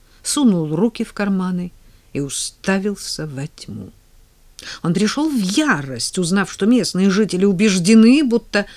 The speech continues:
о помолвке вот-вот будет объявлено. Верно, он хотел, чтобы Уитни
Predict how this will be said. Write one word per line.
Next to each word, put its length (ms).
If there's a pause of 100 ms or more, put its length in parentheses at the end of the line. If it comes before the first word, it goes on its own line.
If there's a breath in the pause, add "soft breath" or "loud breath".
(180 loud breath)
о 120
помолвке 760
вот-вот 380
будет 320
объявлено. 640 (460)
Верно, 600 (380)
он 140
хотел, 400
чтобы 320
Уитни 440